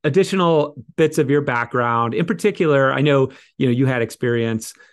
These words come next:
uh, in various clerkships and, uh, also in big law, uh, before transitioning into more of an academic setting. So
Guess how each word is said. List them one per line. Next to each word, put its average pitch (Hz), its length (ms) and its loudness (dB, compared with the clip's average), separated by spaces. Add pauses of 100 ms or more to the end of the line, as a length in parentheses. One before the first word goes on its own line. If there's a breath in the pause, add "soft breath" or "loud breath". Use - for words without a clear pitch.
(220 soft breath)
uh, 104 320 -14 (460)
in 113 220 -2
various 120 300 0
clerkships 175 840 -2 (100)
and, 123 680 -2
uh, 113 360 -4
also 135 300 0
in 123 100 2
big 165 200 0
law, 135 540 0
uh, 120 140 -4
before 123 320 -4
transitioning 120 680 -2
into 113 460 -2
more 117 220 -2
of 110 80 -6
an 113 100 -4
academic 117 560 -4
setting. 110 420 -6
So 123 340 -4